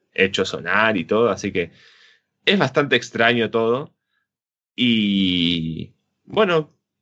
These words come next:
poco más. E-, encima la, la Claymore, ¿no? Que <laughs> Drew la hace con espada en la mano y es como que no sé qué, qué, qué aporta, ¿no? ¿Qué le da más poder a la Claymore, ¿no? Para matar a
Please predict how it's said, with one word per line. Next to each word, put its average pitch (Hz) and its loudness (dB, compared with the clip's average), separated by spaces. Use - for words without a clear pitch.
poco 175 2
más. 175 0
E-, 131 2
encima 131 2
la, 117 2
la 101 0
Claymore, 107 2
¿no? 123 2
Que 95 0
<laughs> - -6
Drew 143 2
la 143 4
hace 147 2
con 113 2
espada 127 2
en 120 0
la 101 2
mano 113 2
y 110 2
es 104 0
como 98 -2
que 95 -4
no 104 -4
sé 165 0
qué, 165 2
qué, 160 0
qué 165 2
aporta, 151 0
¿no? 123 -2
¿Qué 143 -2
le 110 2
da 120 4
más 139 0
poder 110 2
a 95 2
la 92 -2
Claymore, 98 -2
¿no? 92 -4
Para 92 0
matar 104 2
a 95 -2